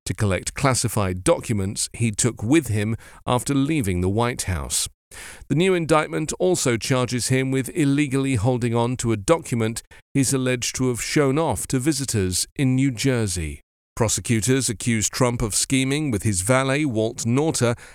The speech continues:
and a Mar-a-Lago property manager, Carlos de Oliveira, to conceal the footage from federal investigators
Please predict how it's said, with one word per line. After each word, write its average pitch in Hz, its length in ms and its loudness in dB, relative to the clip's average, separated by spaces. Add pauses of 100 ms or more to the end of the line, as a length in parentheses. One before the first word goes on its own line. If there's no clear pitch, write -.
(140)
and 147 400 -2
a 165 80 -2
Mar-a-Lago 135 720 2 (100)
property 143 420 0
manager, 101 520 2 (260)
Carlos 131 520 0
de 123 240 0
Oliveira, 127 840 0 (260)
to 113 100 -2
conceal 113 640 0
the 135 140 -2
footage 135 480 0
from 92 220 0
federal 120 400 0
investigators 113 920 0